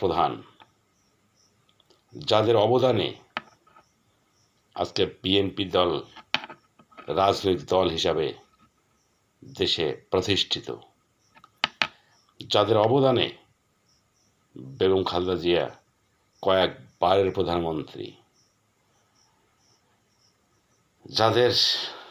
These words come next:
অবদানে আজকে তারেক জিয়া একটি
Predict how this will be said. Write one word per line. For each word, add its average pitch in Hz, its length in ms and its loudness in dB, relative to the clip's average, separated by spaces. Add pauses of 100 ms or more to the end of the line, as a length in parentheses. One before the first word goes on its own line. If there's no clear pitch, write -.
(3000)
অবদানে 104 520 4 (1700)
আজকে 95 280 0 (160)
তারেক 101 280 0 (120)
জিয়া 92 260 0 (640)
একটি - 220 0